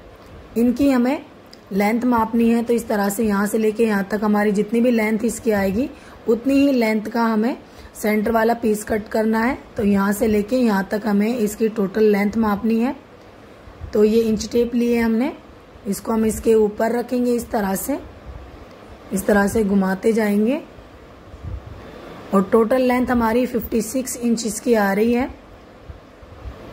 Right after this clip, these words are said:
तो बस इतनी ही length का हमें center वाला piece cut करना है। तो फिफ्टी सिक्स inch length लेते हुए center वाला piece हमने cut कर लिया है।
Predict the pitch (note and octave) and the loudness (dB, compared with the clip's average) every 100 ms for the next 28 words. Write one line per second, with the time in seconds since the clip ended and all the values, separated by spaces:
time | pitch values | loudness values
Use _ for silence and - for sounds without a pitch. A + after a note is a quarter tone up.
0 | - - - G#3+ A#3+ A#3+ A#3 A#3+ B3 B3+ | -18 -2 2 4 2 0 0 0 2 2
1 | B3+ B3 G#3+ G#3+ G#3+ A3+ A3 G#3+ C#4 G#4+ | 2 2 0 -2 -2 0 2 0 -2 -4
2 | - G3+ G#3 G#3 G#3 G3+ A#3 A3+ B3+ A#3+ | -4 -2 0 0 0 0 -4 -2 -4 -4
3 | - B3 B3 B3 C4+ G4 - C4 D4 B3 | -2 0 2 2 0 -4 -4 -2 -2 -2
4 | D#4 C4 - C#4+ D4 C4+ C4+ A#3+ A3+ A3+ | -2 0 -2 -2 0 0 0 0 0 2
5 | A#3 A3+ A3+ A#3+ A#3+ A#3 A#3 A#3+ G#3 G#3 | 2 2 4 4 6 2 0 -2 -2 -2
6 | A3+ A#3 G#3+ G#3+ A3+ A3 G#3+ A3 G#3 B3+ | 0 2 2 0 -2 -2 -2 0 0 0
7 | C#4 F#3+ - - G3+ G#3 G#3+ A3 B3 | -4 -6 -4 -2 2 4 4 4 0